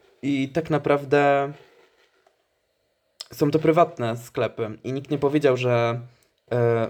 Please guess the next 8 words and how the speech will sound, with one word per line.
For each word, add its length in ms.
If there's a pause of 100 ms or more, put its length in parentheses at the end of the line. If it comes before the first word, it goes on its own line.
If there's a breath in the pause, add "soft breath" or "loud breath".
(1300)
właściciel 500
takiej 280
Żabki 440
ma 340
miejsce 840
na 200
zakwaterowanie, 960
tak? 340